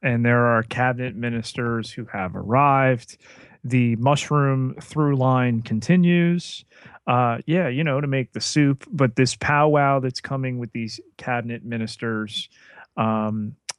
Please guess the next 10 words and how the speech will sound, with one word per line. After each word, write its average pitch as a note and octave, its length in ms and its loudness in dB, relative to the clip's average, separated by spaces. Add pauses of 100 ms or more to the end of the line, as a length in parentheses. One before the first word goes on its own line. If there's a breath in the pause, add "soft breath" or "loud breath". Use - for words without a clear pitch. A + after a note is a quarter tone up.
(280)
they A#2+ 240 2
had A#2+ 240 -2
also C3+ 800 0
seen B2+ 720 -2
somebody, B2 920 2
uh, A2+ 400 0
in A#2 380 2
a, A2+ 320 2
a A#2 100 2
man, B2 600 4